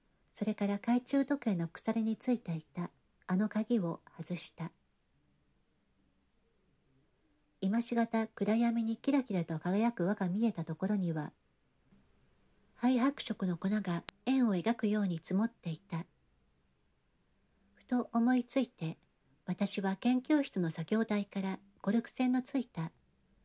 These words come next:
ありふれた収集用の小さな試験管を取り上げると、その粉を中に入れ、缶をチョッキのポケットに入れた。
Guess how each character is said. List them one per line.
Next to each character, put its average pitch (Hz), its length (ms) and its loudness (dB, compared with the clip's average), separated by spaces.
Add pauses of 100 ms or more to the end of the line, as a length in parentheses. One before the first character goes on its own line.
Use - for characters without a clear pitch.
(280)
あ 185 100 -2
り 214 120 -2
ふ 214 100 -4
れ 214 140 -2
た 202 260 -4
収 247 240 2
集 247 240 0
用 240 240 4
の 233 220 -2 (120)
小 294 220 0
さ 254 100 -2
な 170 140 0
試 - 140 -8
験 220 180 -2
管 208 220 0
を 208 80 0
取 208 180 0
り 208 80 4
上 202 60 0
げ 208 140 -2
る 170 80 -8
と、 - 260 -8 (600)
そ - 140 -4
の 226 100 0
粉 - 140 -4 (220)
を 165 200 -4
中 208 280 -2
に 165 240 -4
入 170 40 -8
れ、 170 160 -4 (840)
缶 262 260 2
を 170 140 0
チ - 140 -6
ョ - 20 -4
ッ - 100 -12
キ - 100 -6
の 233 120 0
ポ - 100 -4
ケ 262 120 -2
ッ 262 120 -14
ト - 80 -6
に 165 140 -2
入 156 80 -4
れ 170 100 -4
た。 165 240 -8